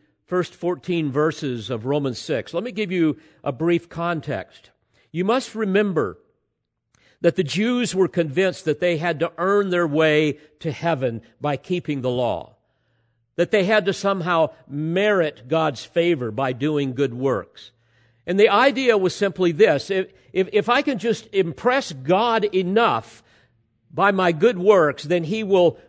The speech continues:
grant me entrance into his kingdom. And this is the thinking, frankly, that is at the heart of all false gospels.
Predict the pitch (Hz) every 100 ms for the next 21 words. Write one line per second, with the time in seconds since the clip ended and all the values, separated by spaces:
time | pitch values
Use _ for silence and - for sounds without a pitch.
0 | 123 127 175 240 202 185 180 - 220 -
1 | - 156 151 175 165 170 165 143 127 -
2 | 170 156 - 185 165 120 87 76 - -
3 | - _ _ _ _ - 135 185 185 147
4 | 175 - 240 254 165 110 - 190 226 -
5 | 135 135 147 147 143 160 - 127 - 220
6 | 196 120 - _ _ - 139 175 180 180
7 | 170 - - 175 165 156 - 120 151 156
8 | - 120 107